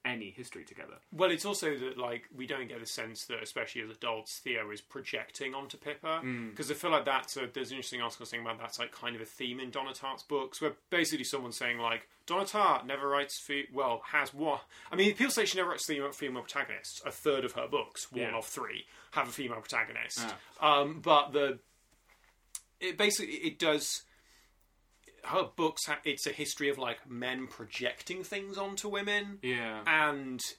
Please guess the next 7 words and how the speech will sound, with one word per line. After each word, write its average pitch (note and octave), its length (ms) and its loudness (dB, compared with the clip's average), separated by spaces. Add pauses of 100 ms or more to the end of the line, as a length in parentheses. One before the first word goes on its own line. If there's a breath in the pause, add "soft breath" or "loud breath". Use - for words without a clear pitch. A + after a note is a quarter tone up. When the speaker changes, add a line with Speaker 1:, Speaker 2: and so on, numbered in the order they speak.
(580 soft breath)
Speaker 2:
I D3+ 420 8
didn't C#3+ 240 0
really C3 300 0
sense B2 380 -4
the B2+ 100 -6
director B2 480 -2
was - 420 -8